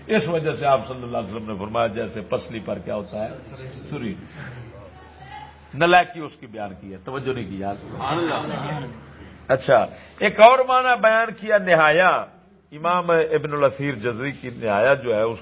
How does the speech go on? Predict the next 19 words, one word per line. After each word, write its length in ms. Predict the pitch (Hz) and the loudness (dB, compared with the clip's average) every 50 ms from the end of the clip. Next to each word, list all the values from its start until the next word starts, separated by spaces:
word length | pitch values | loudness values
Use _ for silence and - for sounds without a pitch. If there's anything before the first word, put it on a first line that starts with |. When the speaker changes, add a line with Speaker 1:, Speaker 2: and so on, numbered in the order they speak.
| - | -6
Speaker 1:
کے 80 | - 120 | -4 -2
حوالے 340 | 107 95 90 87 92 107 104 | -2 -2 -2 -2 -4 -4 -4
سے، 200 | 92 - 101 95 98 - - - | -4 -6 -8 -8 -8 -10 -2 0
النہایا 500 | 113 113 117 113 117 104 101 107 110 107 | 0 0 0 0 2 2 4 4 4 2
فی 180 | 92 107 110 | 0 -2 -4
غریب 280 | 92 101 101 104 101 92 | -4 -4 -4 -4 -4 -6
الحدیث، 440 | 101 95 95 110 95 98 98 95 92 - - - - - - - - - - - - - | -6 -6 -6 -8 -8 -8 -8 -8 -8 -10 -14 -16 -14 -14 -12 -12 -12 -12 -14 -14 -6 2
ایصطلحون، 840 | - 156 175 185 208 208 - - - 202 196 190 170 180 180 175 156 127 - - - - - - | 4 4 6 6 4 4 4 2 0 2 2 2 2 2 0 0 0 0 -2 -4 -10 -10 0 2
ایسے 320 | 165 185 190 - 190 196 | 4 4 2 2 -2 -2
بندے 280 | 180 165 160 156 156 175 | 0 2 2 2 0 -2
پر 160 | 170 - 170 | 0 0 -2
اکٹھے 400 | 170 165 - 160 151 - - 165 | -2 -2 -2 -4 -4 -2 -2 0
ہو 120 | 170 156 135 | 0 0 2
جائیں 280 | 113 120 117 120 127 | 2 2 2 2 0
گے 140 | 143 165 170 - - - - - - - | -2 -4 -4 -6 -12 -18 -20 -16 -6 -2
کہ 60 | 160 | 2
لا 180 | 156 165 160 160 | 6 6 8 6
استقامت 720 | 156 147 - - 156 147 - 147 147 135 135 131 117 - | 6 4 0 -4 -6 0 2 4 4 4 2 0 -2 -2
لامرہی 500 | 127 120 113 104 95 92 95 92 90 82 | -2 -2 -2 -2 -2 -4 -6 -6 -6 -8